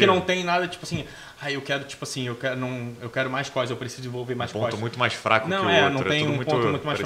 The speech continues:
Speaker 1: parecido.
Speaker 2: tudo muito balanceado, entendeu? Eu falo, "Não, beleza, a gente vai fazer uma dieta dia de treino, uma dieta de descanso." Entendeu? Eu aprendi muito também sobre, é, horários de fazer refeição livre, tipo, eu sei que é muito individual, tem gente que se dá melhor fazendo refeição livre no dia de descanso,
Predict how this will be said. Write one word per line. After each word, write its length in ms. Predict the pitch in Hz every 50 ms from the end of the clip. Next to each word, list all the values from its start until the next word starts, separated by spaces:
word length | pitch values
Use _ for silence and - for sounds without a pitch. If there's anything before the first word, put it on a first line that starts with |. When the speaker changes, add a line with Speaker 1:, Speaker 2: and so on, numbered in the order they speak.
| 143 135
Speaker 1:
parecido. 140 | - -
Speaker 2:
tudo 160 | - 170 175 180
muito 220 | 175 170 170 165
balanceado, 680 | 156 151 151 151 147 - - - 147 131 117 113 113
entendeu? 240 | 113 113 127 135 143
Eu 60 | 151
falo, 260 | 151 - 156 143 143
"Não, 120 | 143 143 139
beleza, 240 | 135 139 143 131 113
a 20 |
gente 120 | 113 110
vai 80 | - 110
fazer 200 | - 110 110 113
uma 40 | 113
dieta 240 | 117 113 107 - 117
dia 160 | 113 113 113
de 60 | 120
treino, 260 | - 143 139 147 147 139
uma 40 | 120
dieta 240 | 120 117 110 - 117
de 180 | 117 113 113
descanso." 480 | 117 120 - - - 117 107 98 - - - - - - - - - - - - -
Entendeu? 380 | 113 104 110 107 110 110 110 110 - - - - -
Eu 80 | 131 139
aprendi 320 | 143 - 165 160 151 156
muito 180 | 156 160 170 170
também 200 | 175 180 170 170
sobre, 280 | 165 - 165 160 151 147 - - -
é, 280 | - - 135 131 131 131
horários 480 | 127 135 135 131 127 127 143 143 135 123
de 60 | 127
fazer 440 | 120 - 127 117 120 123 120 117 120
refeição 440 | 117 117 113 - - 113 - 123 117
livre, 380 | 117 117 120 127 135 135 123
tipo, 480 | 120 - - - - 123 110 104 104 107 - - - - - -
eu 100 | - 123
sei 140 | - - 143
que 80 | -
é 20 | 151
muito 220 | 143 139 135 139
individual, 560 | 139 131 127 131 123 123 117 113 117 131 135
tem 120 | 131 135 123
gente 260 | 117 127 123 120 -
que 80 | - 127
se 120 | - -
dá 100 | 131 123 120
melhor 220 | 123 120 123 120
fazendo 280 | 117 - 117 117 120 117
refeição 380 | 117 117 120 113 - - 117
livre 200 | 113 113 110 117
no 80 | 113 117
dia 140 | 113 117 113
de 80 | 113
descanso, 580 | 110 - - - 123 120 131 135 139 135 - -